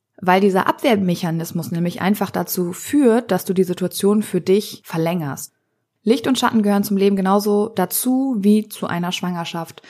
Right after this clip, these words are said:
Und selbst die Schatten beziehungsweise eben die schweren Zeiten oder die negativen Gefühle können schöne Seiten haben, wenn wir auf sie achten.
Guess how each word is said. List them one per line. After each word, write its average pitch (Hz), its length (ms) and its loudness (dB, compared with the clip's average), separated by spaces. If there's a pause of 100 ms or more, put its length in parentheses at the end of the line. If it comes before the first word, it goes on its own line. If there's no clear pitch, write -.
(300)
Und 190 160 2
selbst 233 260 2
die 220 80 2
Schatten 226 480 0
beziehungsweise 185 680 0
eben 185 240 0
die 170 220 -4
schweren 233 380 0
Zeiten 185 420 0
oder 170 160 -2
die 175 80 -2
negativen 208 540 2
Gefühle 202 500 0
können 254 840 0
schöne 226 760 2
Seiten 185 640 -4
haben, 226 680 0 (140)
wenn 185 200 2
wir 202 120 4
auf - 80 -4
sie - 160 -8
achten. - 560 -4